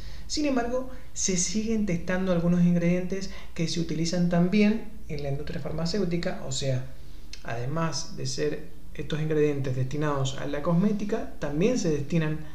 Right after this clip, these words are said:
a la industria farmacéutica, por ende, sí son testados en animales. Y otros, otro aspecto a considerar es que algunos países como la China obligan a testar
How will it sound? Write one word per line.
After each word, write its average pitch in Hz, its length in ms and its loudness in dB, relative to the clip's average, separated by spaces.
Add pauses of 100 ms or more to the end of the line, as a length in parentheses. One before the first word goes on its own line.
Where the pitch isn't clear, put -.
(360)
a 165 460 -2 (500)
la 151 140 -2
industria 151 380 -2
farmacéutica, 196 920 -2 (540)
por 175 180 4
ende, 202 480 4 (1600)
sí - 380 0
son 175 220 2
testados 151 440 -2
en 139 80 -2
animales. 135 580 0 (760)
Y 170 160 2
otros, 214 680 2 (460)
otro 190 280 2
aspecto 208 440 2
a 143 60 0
considerar 151 520 2
es 180 120 -2
que - 160 -2
algunos 202 340 2
países 202 340 0
como 170 480 0
la 254 240 0
China 185 460 2
obligan 175 440 2
a 143 60 0
testar 160 540 2